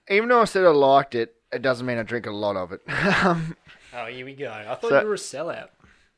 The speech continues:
Speaker 1: Nah,
Speaker 2: No,
Speaker 1: oh,
Speaker 2: you're
Speaker 1: well,
Speaker 2: a
Speaker 1: like,
Speaker 2: sellout,
Speaker 1: I'm,
Speaker 2: sellout.
Speaker 1: I'm glad that the listener called us in. Um, I'm sorry that I let you down by not hating it. It was,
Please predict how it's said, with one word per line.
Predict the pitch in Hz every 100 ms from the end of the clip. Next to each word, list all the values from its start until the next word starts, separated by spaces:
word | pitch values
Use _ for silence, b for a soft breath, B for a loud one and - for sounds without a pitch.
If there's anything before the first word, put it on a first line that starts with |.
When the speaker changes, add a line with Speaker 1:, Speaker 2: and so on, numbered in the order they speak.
| _ _ _
Speaker 1:
Nah, | 131 139 120
Speaker 2:
No, | - 139
Speaker 1:
oh, | 143
Speaker 2:
you're | 147
Speaker 1:
well, | 147
Speaker 2:
a |
Speaker 1:
like, | 139
Speaker 2:
sellout, | 139 147 143 135
Speaker 1:
I'm, | 143 139
Speaker 2:
sellout. | 101
Speaker 1:
I'm | 127
glad | 147 214 170
that | 135 120
the |
listener | 123 131 123 113 104 87 _ _ _ -
called | 135 110 98
us | - 110
in. | 107 101 143 _ _ _
Um, | 104 98 101
I'm | 104
sorry | 127 127
that | 117
I | 107
let | 101 -
you | 113
down | 104
by | 92
not | 92 101 104
hating | 110 78 78
it. | 78 85 _ _ _ -
It | 117
was, | 110 107